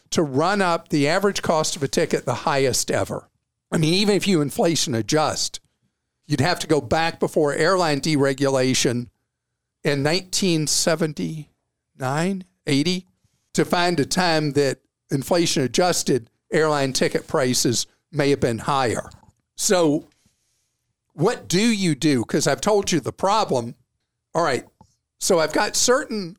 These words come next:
longstanding rules for travel and some modifications. So let's start with the longstanding rules of travel. When you pick a specific destination and a specific date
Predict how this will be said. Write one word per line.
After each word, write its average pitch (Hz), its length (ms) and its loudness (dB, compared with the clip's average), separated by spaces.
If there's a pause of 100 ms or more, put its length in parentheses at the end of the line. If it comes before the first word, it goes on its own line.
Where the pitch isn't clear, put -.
longstanding 180 840 0
rules 147 340 2
for - 140 -4
travel 143 640 -2 (540)
and 190 260 0
some 185 180 0
modifications. 143 1080 -2 (640)
So 160 140 -2
let's 220 180 2
start 226 320 0
with 160 140 0
the 151 100 2
longstanding 156 720 0
rules 131 320 0
of - 80 -6
travel. - 540 -4 (920)
When 143 280 -2
you 269 200 2
pick 175 580 -2 (280)
a 175 100 0
specific 247 640 0
destination 147 920 0 (640)
and 151 140 0
a 131 80 0
specific 240 840 -2
date 175 340 -2